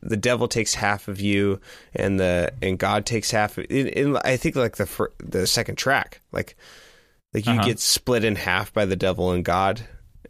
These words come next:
Speaker 1: and purgatory is I eat.
Speaker 2: Yeah, and he's trying to rhyme I with
Speaker 1: I
Speaker 2: God.
Speaker 1: wonder if that has anything to do with this.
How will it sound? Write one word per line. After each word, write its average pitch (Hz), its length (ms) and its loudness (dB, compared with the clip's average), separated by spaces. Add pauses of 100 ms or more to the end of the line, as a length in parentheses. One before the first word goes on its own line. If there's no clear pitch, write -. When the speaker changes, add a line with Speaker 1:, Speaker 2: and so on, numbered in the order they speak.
Speaker 1:
and 87 260 -2
purgatory 104 580 0
is 95 220 0
I 98 160 2
eat. 127 300 0 (680)
Speaker 2:
Yeah, 110 280 2
and 95 120 2
he's 95 120 0
trying 98 160 2
to 92 120 2
rhyme 92 320 2
I 95 240 0
with 95 180 -2
Speaker 1:
I 123 60 2
Speaker 2:
God. 131 80 4
Speaker 1:
wonder 147 160 4
if 131 100 -2
that 131 300 2
has 110 260 0
anything 98 340 0
to 87 80 -2
do 76 160 -2
with 69 140 -2
this. - 400 -2